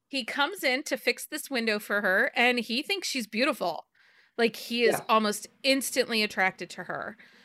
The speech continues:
Speaker 1: And, um, you know, Emma Jean struggles, I think, with that quite a bit because she does have this self-doubt and it, that she doesn't feel she's desirable. Like, her desirability isn't big.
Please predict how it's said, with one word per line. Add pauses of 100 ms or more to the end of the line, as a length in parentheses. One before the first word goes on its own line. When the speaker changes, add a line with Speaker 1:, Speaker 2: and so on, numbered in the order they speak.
(600)
Speaker 1:
And, (100)
um, (280)
you
know,
Emma
Jean
struggles,
I
think,
with
that
quite
a
bit
because
she
does
have
this (1000)
self-doubt (380)
and
it, (180)
that
she
doesn't
feel
she's
desirable.
Like,
her
desirability
isn't
big.